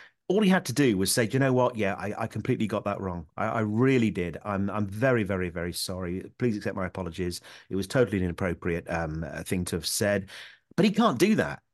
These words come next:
I mean, it, it literally is the, the very definition of someone continuing to dig down when they're in a hole. Um, so God knows what he will expose,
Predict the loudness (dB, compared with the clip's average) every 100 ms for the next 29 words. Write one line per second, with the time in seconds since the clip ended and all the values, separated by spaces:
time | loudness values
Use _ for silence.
0 | -2 2 4 6 6 4 6 6 6 2
1 | 2 4 2 2 -2 -2 -2 2 2 2
2 | -2 -4 -6 -4 -4 0 0 0 -4 -2
3 | 2 4 4 2 0 -2 -2 -2 0 2
4 | 0 -4 -8 -4 -2 0 0 0 0 0
5 | -2 -10 -16 -20 -20 -12 0 2 4 4
6 | 4 6 4 4 6 6 4 0 2 2
7 | 0 0 -2 -6 0 2 2 0 -2